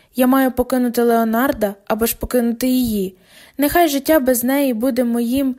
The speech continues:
моїм, забула слово, покаянням». Її голос тремтів.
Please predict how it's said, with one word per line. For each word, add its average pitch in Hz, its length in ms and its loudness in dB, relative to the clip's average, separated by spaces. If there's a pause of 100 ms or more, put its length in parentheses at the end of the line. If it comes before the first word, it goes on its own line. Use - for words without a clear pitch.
(640)
моїм, 247 680 0
забула 240 520 2
слово, 202 540 -2
покаянням». 240 960 0 (560)
Її 226 240 -2
голос 277 400 2
тремтів. 254 600 -2